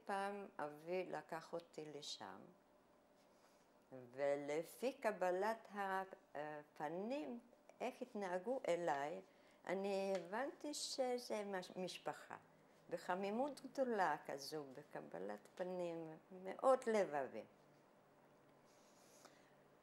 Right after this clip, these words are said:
אמ, אבא רק אמר, "אל תספרי לאמא."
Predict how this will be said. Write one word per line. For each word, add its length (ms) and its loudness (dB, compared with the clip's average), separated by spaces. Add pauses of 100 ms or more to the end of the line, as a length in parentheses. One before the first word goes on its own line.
(360)
אמ, 60 -8 (2500)
אבא 360 6
רק 300 4
אמר, 540 4 (1300)
"אל 220 10 (160)
תספרי 680 2
לאמא." 580 -2